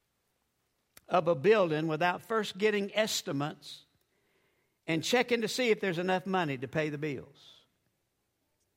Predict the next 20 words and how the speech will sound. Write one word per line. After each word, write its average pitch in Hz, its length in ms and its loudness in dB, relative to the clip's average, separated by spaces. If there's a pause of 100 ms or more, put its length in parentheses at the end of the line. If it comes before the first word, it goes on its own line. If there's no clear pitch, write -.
(260)
Otherwise, 180 520 6
you 196 80 0
might 190 260 4
complete 202 400 0
only 214 260 0
the 190 80 0
foundation 220 720 0
before 220 380 0
running 220 320 0
out 220 160 2
of 190 80 -2
funds, 262 560 0 (420)
and 185 300 2
then 254 280 6
how 240 460 4
everyone 233 540 0
would 208 140 -4
laugh 202 340 -4
at - 340 -12
you. - 80 -20